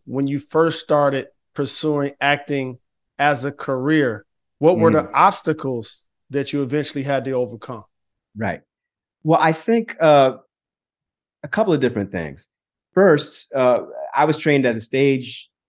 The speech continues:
Speaker 2: actor, you know, to do, uh, you know, act on stage. And so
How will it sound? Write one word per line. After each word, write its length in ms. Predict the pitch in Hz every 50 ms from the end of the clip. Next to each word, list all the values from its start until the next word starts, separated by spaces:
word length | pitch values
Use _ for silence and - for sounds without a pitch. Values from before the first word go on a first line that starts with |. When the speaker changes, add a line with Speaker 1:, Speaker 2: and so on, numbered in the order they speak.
| -
Speaker 2:
actor, 360 | - 107 95 92 - - 87 87
you 120 | 101 104
know, 240 | 104 98 98 101 101 _
to 100 | - 107
do, 360 | 101 107 107 107 107 107 101 92
uh, 240 | 95 95 92 90 87 - - 90 87 85 85 87 -
you 120 | 143 127 110
know, 160 | 101 101 98 -
act 220 | 98 117 113 113
on 80 | 107 101
stage. 400 | - - 131 131 110 87 82 98
And 100 | 95 -
so 140 | - 117